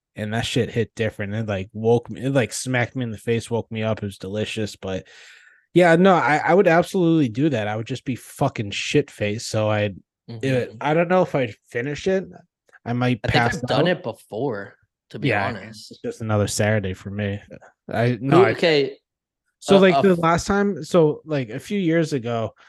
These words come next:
Speaker 1: I went to the Pats game. It was,
Speaker 2: Mm-hmm.
Speaker 1: like, ninety degrees out that day. They had a Sunday afternoon game in September against the Texans. It's when,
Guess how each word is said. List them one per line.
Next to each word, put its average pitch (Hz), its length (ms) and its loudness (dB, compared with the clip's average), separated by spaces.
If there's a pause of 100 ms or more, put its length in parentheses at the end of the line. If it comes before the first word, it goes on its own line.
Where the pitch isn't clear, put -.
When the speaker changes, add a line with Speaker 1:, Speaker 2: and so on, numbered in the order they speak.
(260)
Speaker 1:
I 135 60 -2
went 143 180 -2
to 165 80 0
the 151 100 -2
Pats - 440 -2
game. 98 380 -8 (680)
It 120 80 -2
was, 110 120 0
Speaker 2:
Mm-hmm. 120 60 0
Speaker 1:
like, 110 120 -4
ninety 127 500 2
degrees 120 460 0
out 113 180 -2
that 113 240 -4
day. 104 380 -6 (500)
They 113 80 0
had 113 180 2
a 101 40 -2
Sunday 123 440 2
afternoon 113 480 -2
game 110 280 -2
in 104 100 -8
September 104 720 -2 (1080)
against 120 380 0
the 113 80 -6
Texans. 110 640 -4
It's 113 200 -8
when, 117 400 0